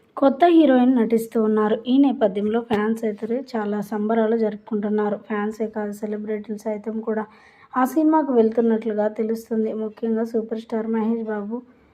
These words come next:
వెళ్ళినట్లుగా తెలుస్తుంది. మహేష్ బాబు, పవన్ కళ్యాణ్ల మధ్య ఎలాంటి సన్నిహిత సంబంధం ఉందో మనందరికీ తెలిసిందే. ఒకరింటికి ఒకరు వెళ్తూ ఉంటారు, వస్తూ ఉంటారు. ఎటు వెళ్ళినా కలిసి వెళ్తూ ఉంటారు, వస్తుంటారు.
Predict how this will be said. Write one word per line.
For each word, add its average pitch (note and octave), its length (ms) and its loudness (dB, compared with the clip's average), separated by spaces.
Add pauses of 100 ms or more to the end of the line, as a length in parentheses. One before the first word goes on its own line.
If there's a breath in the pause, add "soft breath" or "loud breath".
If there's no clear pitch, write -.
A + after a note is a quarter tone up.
(340 soft breath)
వెళ్ళినట్లుగా C4 680 6
తెలుస్తుంది. A3+ 680 2
మహేష్ A#3+ 360 4
బాబు, A3 260 4
పవన్ G#3+ 360 2
కళ్యాణ్ల G#3 400 0
మధ్య G#3 320 -2
ఎలాంటి A3 380 -2
సన్నిహిత A3 840 -6
సంబంధం G#3+ 560 -4
ఉందో G#3 220 -4
మనందరికీ G#3+ 540 -6
తెలిసిందే. G#3+ 520 -2 (600 soft breath)
ఒకరింటికి C#4 600 2
ఒకరు A#3 300 2
వెళ్తూ A3 320 0
ఉంటారు, G#3 420 0
వస్తూ G#3+ 300 -8
ఉంటారు. G#3+ 320 -4
ఎటు G3+ 200 -4
వెళ్ళినా A3 340 0
కలిసి G#3 360 -6
వెళ్తూ G#3 320 -4
ఉంటారు, G#3+ 320 -4
వస్తుంటారు. G#3+ 540 -4